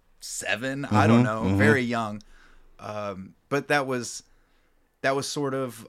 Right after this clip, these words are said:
Speaker 1: um, still me being under my parents' influence. The only music that existed to me at that time was what my parents listened
Speaker 2: Right.
Speaker 1: to.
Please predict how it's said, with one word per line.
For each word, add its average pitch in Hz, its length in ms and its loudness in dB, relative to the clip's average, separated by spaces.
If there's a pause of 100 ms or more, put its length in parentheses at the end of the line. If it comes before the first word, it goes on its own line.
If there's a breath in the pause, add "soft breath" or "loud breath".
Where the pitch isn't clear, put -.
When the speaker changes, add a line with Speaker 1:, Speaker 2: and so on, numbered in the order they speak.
Speaker 1:
um, 117 680 -4 (840)
still 131 340 -4
me 120 260 -2
being 110 640 -6 (1400)
under 127 260 0
my 120 140 -2
parents' 113 400 -6
influence. 101 460 -12
The 127 80 -10
only 123 220 -2
music 120 340 -4
that 110 100 -4
existed 107 520 -8
to 107 80 -10
me 95 120 -10
at 90 120 -12
that 95 160 -8
time 107 320 -6
was 95 280 -8
what 101 160 -14
my 101 100 -14
parents 98 380 -10
listened 87 200 -6
Speaker 2:
Right. 71 180 -2
Speaker 1:
to. - 220 -14